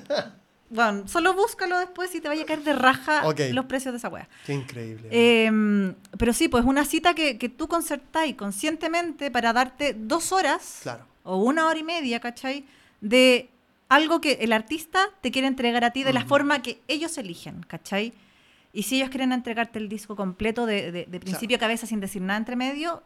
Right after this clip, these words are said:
Speaker 1: lo hacen. Si ellos quieren hablarte todo el rato, lo hacen,
Speaker 2: Claro.
Speaker 1: ¿cachai? En cambio, en un festival eso funciona distinto igual, ¿cachai? Porque,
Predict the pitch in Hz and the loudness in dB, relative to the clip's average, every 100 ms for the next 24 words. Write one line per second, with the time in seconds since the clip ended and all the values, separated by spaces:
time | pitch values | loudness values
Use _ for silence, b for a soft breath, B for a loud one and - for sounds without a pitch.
0 | - 156 - - - b b - 214 196 | -16 -16 -16 -20 -20 b b -8 -4 -2
1 | 220 220 220 196 220 233 247 277 277 277 | -2 -4 -2 2 6 6 4 -2 0 2
2 | 269 294 - - 185 175 - 135 - b | 2 -2 -4 -10 -4 -4 -4 -8 -12 b
3 | b - - 233 247 b b b _ 233 | b -12 -2 -2 -2 b b b _ 2
4 | 277 311 320 302 277 262 262 302 330 - | 4 4 2 2 -2 4 6 6 2 -8
5 | _ - 254 285 269 294 294 302 349 302 | _ -8 -4 -2 -2 0 0 0 -2 -4
6 | 180 131 160 - 160 - 208 214 202 214 | -4 -6 -8 -12 -14 -8 -6 -6 -4 -2
7 | 208 | -2